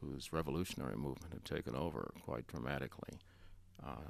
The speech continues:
on New Year's Day, nineteen fifty-nine, became fully aligned with the Soviet bloc. The Soviets began a military buildup on Cuba that was relentless, and it also was seen, and in fact was,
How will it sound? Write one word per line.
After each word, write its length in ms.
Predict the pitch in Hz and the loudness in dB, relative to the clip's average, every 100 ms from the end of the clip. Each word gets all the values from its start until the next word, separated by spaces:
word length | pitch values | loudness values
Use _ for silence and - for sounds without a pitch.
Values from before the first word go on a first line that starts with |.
| - | -6
on 140 | - 67 | -2 2
New 80 | |
Year's 240 | 76 60 - | 2 2 2
Day, 240 | 87 73 | 4 6
nineteen 320 | 65 60 - - | 4 0 0 -2
fifty-nine, 840 | - - - 65 65 53 - 165 | -2 -2 -2 0 2 0 -2 -4
became 300 | - 101 78 | -6 -2 -2
fully 300 | 67 95 82 | 2 6 8
aligned 380 | 76 65 65 62 | 8 6 4 2
with 120 | 78 | -2
the 60 | 82 | 0
Soviet 460 | - - 60 55 - | 2 2 2 -2 0
bloc. 280 | 57 52 - - - - - - | 0 0 -2 -10 -16 -20 -16 -4
The 80 | 90 | 4
Soviets 500 | - 92 85 78 - | 8 10 10 6 4
began 380 | 82 78 71 62 | 0 2 2 2
a 40 | |
military 520 | 64 69 69 - - | 2 2 0 -2 -4
buildup 480 | 58 65 62 57 - | 0 0 2 -2 -2
on 160 | 60 62 | -4 -4
Cuba 380 | - - - 57 | -6 -6 -2 -2
that 220 | - - - | -2 -4 -4
was 200 | 73 - | -4 -2
relentless, 720 | 58 64 - - 55 - - - | -2 0 -2 -4 -4 -4 -6 -4
and 200 | 69 76 | -2 -2
it 120 | - | 2
also 580 | 87 92 - - 82 - - - - - - | 6 6 6 2 2 -2 -6 -16 -16 -12 -2
was 180 | 73 - | 2 2
seen, 500 | - 107 98 87 76 - | 4 4 4 4 0 0
and 220 | 80 92 | 0 2
in 100 | 87 | 0
fact 420 | - 95 87 - | 4 4 4 2
was, 720 | 101 104 85 - - - - | 2 6 6 4 -4 -6 -4